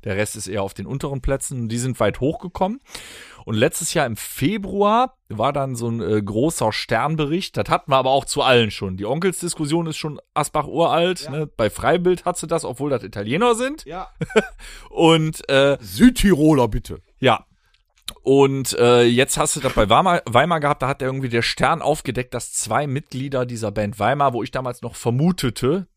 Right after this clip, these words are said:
Speaker 1: dass, äh, dass zwei Sänger sind und der, der rappt, ist der Typ von Kraftklub. Ich hab mich völlig geirrt, das ist alles ein Typ. Wusste ich nicht. Äh, Asche auf mein Haupt.
Speaker 2: Okay.
Speaker 1: Ähm, dass zwei von denen mal, allerdings vor fünfzehn Jahren plus,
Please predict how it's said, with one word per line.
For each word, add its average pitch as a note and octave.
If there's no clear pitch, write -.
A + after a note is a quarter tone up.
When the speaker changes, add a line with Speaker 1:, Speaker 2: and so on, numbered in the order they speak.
Speaker 1:
dass, -
äh, G#2
dass G#2+
zwei D3+
Sänger D3+
sind D#3+
und A#2
der, C3
der A#2
rappt, A#2+
ist -
der B2+
Typ D3+
von A#2
Kraftklub. -
Ich -
hab -
mich A#2+
völlig B2+
geirrt, A2+
das A#2+
ist A2+
alles G#2+
ein A#2
Typ. -
Wusste B2+
ich -
nicht. -
Äh, -
Asche -
auf -
mein G#2+
Haupt. A2+
Speaker 2:
Okay. A2+
Speaker 1:
Ähm, A#2+
dass -
zwei D#3
von D#3
denen C3+
mal, B2
allerdings B2
vor B2
fünfzehn -
Jahren B2+
plus, -